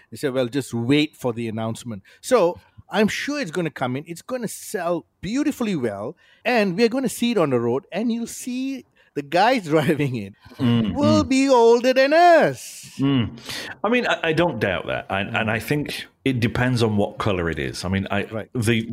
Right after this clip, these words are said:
Speaker 2: the, the typical Lotus yellow doesn't really do it for me, but I think, you know, if it were available in black, then maybe,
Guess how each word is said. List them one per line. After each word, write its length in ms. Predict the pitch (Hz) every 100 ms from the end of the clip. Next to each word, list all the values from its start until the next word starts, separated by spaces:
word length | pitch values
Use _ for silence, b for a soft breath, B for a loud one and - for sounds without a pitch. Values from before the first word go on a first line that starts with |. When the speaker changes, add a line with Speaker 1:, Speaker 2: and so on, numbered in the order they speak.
| 110
Speaker 2:
the, 200 | 120 117
the 100 | 113
typical 360 | 110 165 160 139
Lotus 480 | 123 120 120 107 -
yellow 400 | 107 107 117 113
doesn't 300 | 104 110 117
really 160 | 117 104
do 180 | 117
it 60 | 120
for 100 | 113
me, 160 | 123 139
but 180 | 120
I 140 | 110 107
think, 300 | - 117 104 -
you 100 | 123
know, 60 | 107
if 140 | 113 120
it 20 |
were 100 | 110
available 360 | 95 135 160 147
in 140 | 143
black, 420 | 131 170 220 214
then 220 | 190 196
maybe, 640 | 202 - 226 226 226 226